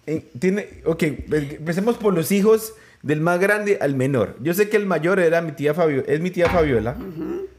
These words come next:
Speaker 1: Ok, después sigue ¿quién? Alvarito.
Speaker 2: Alvarito.
Speaker 1: Después, mi mam-,
Speaker 2: Marta.
Speaker 1: mi mamá. Después, Jairo.
Speaker 2: Eh, este,
Speaker 1: Jairo.
Speaker 2: Jairo.
Speaker 1: Después Alexander.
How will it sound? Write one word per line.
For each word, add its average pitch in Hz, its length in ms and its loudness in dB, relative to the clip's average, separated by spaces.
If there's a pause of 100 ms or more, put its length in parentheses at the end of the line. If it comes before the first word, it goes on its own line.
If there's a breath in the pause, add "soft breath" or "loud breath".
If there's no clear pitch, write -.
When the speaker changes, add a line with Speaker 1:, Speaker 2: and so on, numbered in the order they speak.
(120)
Speaker 1:
Ok, - 160 -12
después 113 440 -4
sigue 156 240 -2
¿quién? 98 320 -2 (840)
Alvarito. 110 560 -2 (760 soft breath)
Speaker 2:
Alvarito. 190 720 -8 (160)
Speaker 1:
Después, 143 560 0 (200)
mi 104 120 -8
mam-, 107 180 -4
Speaker 2:
Marta. 196 240 -12 (180)
Speaker 1:
mi 110 140 -4
mamá. 107 300 -2
Después, 151 520 -2 (680 soft breath)
Jairo. 190 280 2
Speaker 2:
Eh, 160 540 -8 (1300)
este, 202 640 -12 (720)
Speaker 1:
Jairo. 143 200 2
Speaker 2:
Jairo. 196 280 -4 (400)
Speaker 1:
Después 139 280 -2
Alexander. 180 720 0